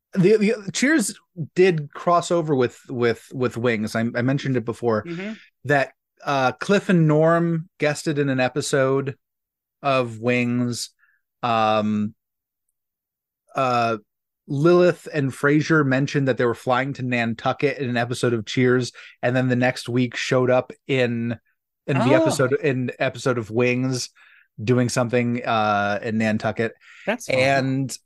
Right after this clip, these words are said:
Speaker 1: uh, I do, I did read that in one episode, uh, Niles,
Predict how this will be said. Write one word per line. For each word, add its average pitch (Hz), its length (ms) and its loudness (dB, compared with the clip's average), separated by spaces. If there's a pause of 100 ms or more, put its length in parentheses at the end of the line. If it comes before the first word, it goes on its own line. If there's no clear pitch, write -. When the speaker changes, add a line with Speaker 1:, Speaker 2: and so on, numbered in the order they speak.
(280)
Speaker 1:
uh, 139 360 4
I 156 120 0
do, 180 440 0 (200)
I 143 100 0
did 156 180 0
read 156 360 2
that 131 340 2
in 131 140 -2
one 147 260 -2
episode, 127 880 -2 (760)
uh, 120 380 2
Niles, 139 880 0